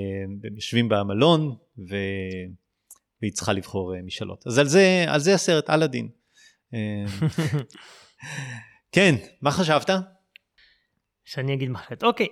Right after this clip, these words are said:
Speaker 2: תראה, זה פעם שנייה ברציפות, אחרי נופ, שאני מסיים את הסרט, מסיים סרט, אני חושב, לא משהו. ואחרי זה אני חושב עליו,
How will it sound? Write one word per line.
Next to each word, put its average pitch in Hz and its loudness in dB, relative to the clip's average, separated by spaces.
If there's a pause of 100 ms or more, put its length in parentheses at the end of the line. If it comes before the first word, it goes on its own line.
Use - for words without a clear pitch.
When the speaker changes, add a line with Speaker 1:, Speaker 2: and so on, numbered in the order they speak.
(100)
Speaker 2:
תראה, 190 6 (180)
זה 151 -2
פעם 277 4
שנייה 254 4
ברציפות, 202 0 (240)
אחרי 151 0
נופ, 147 0 (680)
שאני 151 2
מסיים 180 2
את 262 -6
הסרט, 156 -2
מסיים 202 2
סרט, 196 0
אני 160 0
חושב, 262 -2 (1080)
לא 381 4 (140)
משהו. 175 4 (720)
ואחרי 151 4
זה 330 6
אני 254 4
חושב 156 0
עליו, 127 0